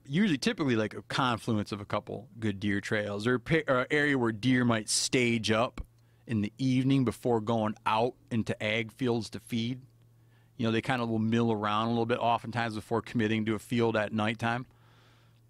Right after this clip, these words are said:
You'd s-, set 'em up in these areas. Um, the problem is, as soon as you put down the carrots, you'd be creating problems for yourself because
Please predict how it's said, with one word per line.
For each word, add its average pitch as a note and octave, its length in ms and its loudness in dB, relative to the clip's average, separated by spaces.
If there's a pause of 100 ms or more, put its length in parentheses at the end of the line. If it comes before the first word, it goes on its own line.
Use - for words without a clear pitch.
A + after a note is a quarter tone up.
(120)
You'd C3 140 -10
s-, - 300 -4
set D3+ 220 2
'em C3 80 4
up A#2+ 80 2
in A#2+ 60 -2
these G#2+ 160 0
areas. F#2+ 340 -8 (600)
Um, B2+ 380 -2 (400)
the C#3 100 0
problem B3+ 440 2
is, A2+ 300 -4 (100)
as A#2+ 80 -2
soon G3+ 140 4
as D#3 100 2
you D3 60 -2
put - 200 -2
down A2+ 440 0
the - 80 -18
carrots, D#3+ 480 -2
you'd C#3 100 -2
be D3 240 -4
creating F#3 560 0
problems E3 560 0
for C3 100 -6
yourself G2+ 540 -6 (120)
because A#2+ 520 0